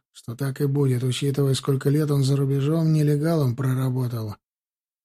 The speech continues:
Иван прекрасно понимает, что ерундой заниматься его старый друг не будет. Опять же,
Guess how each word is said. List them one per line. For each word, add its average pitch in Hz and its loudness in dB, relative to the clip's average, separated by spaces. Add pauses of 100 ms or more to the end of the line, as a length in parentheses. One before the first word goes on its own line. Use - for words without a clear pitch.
(140)
Иван 143 2
прекрасно 147 -2
понимает, 135 0
что - -4
ерундой 147 0
заниматься 180 2
его 147 0
старый 151 -2
друг 139 -2
не 135 0
будет. 120 -4 (440)
Опять 143 6
же, 135 4